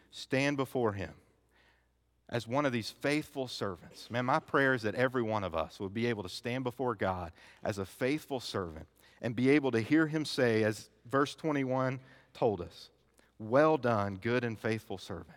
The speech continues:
Man, wouldn't that be wonderful to hear the Lord say that to you one day? "Well done, good and faithful servant." So let's no longer put off what God has asked us to do.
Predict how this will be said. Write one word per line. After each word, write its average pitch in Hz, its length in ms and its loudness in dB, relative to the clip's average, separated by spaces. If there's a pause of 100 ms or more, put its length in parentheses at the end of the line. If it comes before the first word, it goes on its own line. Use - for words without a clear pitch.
Man, 131 200 -6
wouldn't 185 180 -6
that 127 100 -8
be 120 120 -4
wonderful 117 480 -2
to 98 80 -2
hear 110 180 -2
the 98 80 -4
Lord 98 260 -4
say 98 200 -4
that 98 220 -4
to 98 80 -10
you 98 140 -8
one 98 180 -8
day? 98 180 -8 (800)
"Well 139 320 4
done, 104 380 0
good 113 280 2
and 107 160 -6
faithful 101 380 -6
servant." - 420 -12 (1040)
So 127 140 -6
let's 175 240 0
no 160 160 2
longer 113 480 2 (640)
put 131 220 0
off 95 400 4
what 92 140 -6
God 92 240 4
has 87 120 -4
asked 85 360 -4
us 85 140 -14
to - 100 -14
do. 85 120 -14